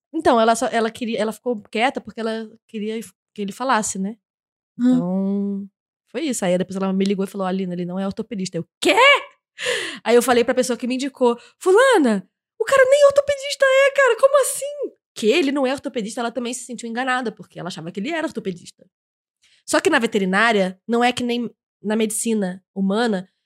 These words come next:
Speaker 1: que você tem que ter a especialização. Na veterinária, você, como, como veterinário geral, você pode fazer cir-, outras cirurgias. Não é o ideal, porque você não é um especialista, mas você pode.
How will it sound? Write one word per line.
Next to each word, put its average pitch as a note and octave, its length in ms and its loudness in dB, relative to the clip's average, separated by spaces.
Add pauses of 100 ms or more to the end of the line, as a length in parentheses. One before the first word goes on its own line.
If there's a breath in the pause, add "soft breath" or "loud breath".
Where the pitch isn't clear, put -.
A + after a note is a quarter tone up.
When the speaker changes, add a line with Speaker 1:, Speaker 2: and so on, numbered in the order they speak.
(220)
Speaker 1:
que - 80 -8
você A3 220 -4
tem D4+ 260 -4
que D#4+ 100 -6
ter A#3+ 380 0 (140)
a G#3+ 80 -2
especialização. F#3+ 760 -8 (680)
Na A3 100 0
veterinária, A#3 640 0 (580 soft breath)
você, A#3+ 320 -2
como, G3 460 -2
como F#3 300 -2
veterinário F3+ 600 -6 (160)
geral, F#3+ 420 2
você B3+ 180 -6
pode F4 280 0
fazer F#3 380 -4 (160)
cir-, - 200 -8 (240)
outras F#3+ 260 0
cirurgias. F#3+ 520 0 (580)
Não B3 140 2
é A3 80 4
o A3 60 2
ideal, A3 300 4
porque - 180 -14
você G4+ 180 -4
não G#4+ 140 -2
é G#4+ 60 -2
um - 20 0
especialista, G4 580 0
mas G#3+ 140 -4
você A#3 160 -6
pode. F#3+ 500 0